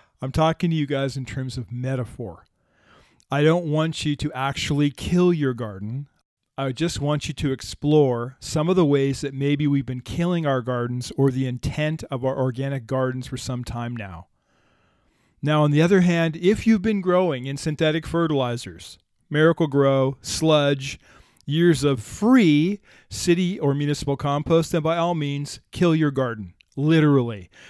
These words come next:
Grab a shovel, a hoe, a weed whacker, a pair of scissors, a rototiller, a chainsaw, a flamethrower, your friend's mini mower, whatever, and go to town. Let's strip that plot of death, that microbe cemetery, right down to the ground.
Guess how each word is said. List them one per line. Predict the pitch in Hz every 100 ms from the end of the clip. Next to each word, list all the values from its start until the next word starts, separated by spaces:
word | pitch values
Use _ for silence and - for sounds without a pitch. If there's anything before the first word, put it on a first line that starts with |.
| - -
Grab | 151 151
a | 151
shovel, | - - 156 151 156 156
a | 143
hoe, | 127 147 135 135
a | -
weed | 143 185
whacker, | 165 147 143 - 147 147 -
a |
pair | - 147
of | 135
scissors, | - 208 180 190 196 180 - - - - - _ _ -
a |
rototiller, | 147 175 208 208 190 - 175 170 170
a | 151
chainsaw, | - 185 175 185 170 170 156 156
a |
flamethrower, | 135 - 165 165 151 160 156 156
your | 147 139
friend's | 165 156 151
mini | 156 170 175
mower, | 165 151 151 147
whatever, | 135 139 151 165 165 165
and | 170 139
go | 120 139
to |
town. | 143 139 117 104 101 _ _ _ _ _ _ _ _ _ _
Let's | 147 151
strip | - - 180 175 -
that | 175 156 -
plot | 151 156 165
of | 139 117 110
death, | 160 151 143 -
that | - 139 139
microbe | 143 151 165 175 160
cemetery, | 143 147 139 139 143 135
right | 131 135 151 143
down | 123 139 139
to | 135
the | 127
ground. | 123 131 113 98 95